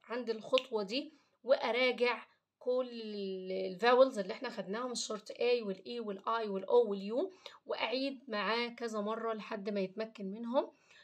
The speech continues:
بقينا فيديو واحد بس اللي هو الفيديو التاسع، ويبقى كده احنا خلصنا ليفل وان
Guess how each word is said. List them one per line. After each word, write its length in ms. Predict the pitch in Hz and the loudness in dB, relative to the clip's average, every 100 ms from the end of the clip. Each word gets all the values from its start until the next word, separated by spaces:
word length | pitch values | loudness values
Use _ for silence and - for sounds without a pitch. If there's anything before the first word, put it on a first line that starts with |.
| _ | _
بقينا 320 | - - 311 269 | -4 0 4 4
فيديو 320 | 269 269 262 | 4 0 0
واحد 320 | 277 302 196 | 0 -2 -2
بس 240 | 240 - | -4 -2
اللي 120 | 294 226 | -2 0
هو 60 | |
الفيديو 340 | 202 214 254 262 | 0 0 0 0
التاسع، 560 | 254 247 254 277 269 | 0 -2 -2 -2 -2
ويبقى 260 | 220 226 226 | -2 -4 -6
كده 200 | 240 240 | -6 -8
احنا 180 | 254 226 | -8 -6
خلصنا 600 | 214 202 233 247 240 240 - - - _ | -4 -2 -4 -2 -2 -2 -8 -18 -20 _
ليفل 280 | 240 285 277 | -4 0 0
وان 360 | 233 262 330 | 2 2 0